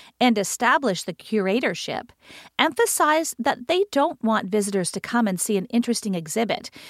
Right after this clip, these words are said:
and then merely go about their day, but instead leave feeling spurred on to take action.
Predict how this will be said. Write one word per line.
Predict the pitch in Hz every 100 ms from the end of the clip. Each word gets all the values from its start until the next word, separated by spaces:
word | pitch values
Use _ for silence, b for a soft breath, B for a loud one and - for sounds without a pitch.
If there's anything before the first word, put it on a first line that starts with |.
| B
and | 311 349
then | 359 311 -
merely | 254 370 381 277
go | 165 202 320
about | 262 294 277
their | 285
day, | 220 262 330 202 - B B B -
but | 233
instead | 214 175 - 277 285 175 - 226
leave | 302 381
feeling | - 320 330 285
spurred | 226 - - 254 311 254
on | 220 240
to | 208
take | 208 190
action. | 180 170 170 - 160 -